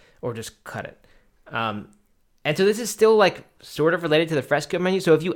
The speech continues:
ask for, like, they'll, they will remove guacamole from things if it's fresco style. So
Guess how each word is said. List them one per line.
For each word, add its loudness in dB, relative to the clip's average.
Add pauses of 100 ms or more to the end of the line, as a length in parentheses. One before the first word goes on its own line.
ask 0
for, -12
like, -2
they'll, 6
they 0
will 0
remove 0
guacamole 4
from -8
things -8
if -14
it's -14
fresco -6
style. -18 (680)
So 0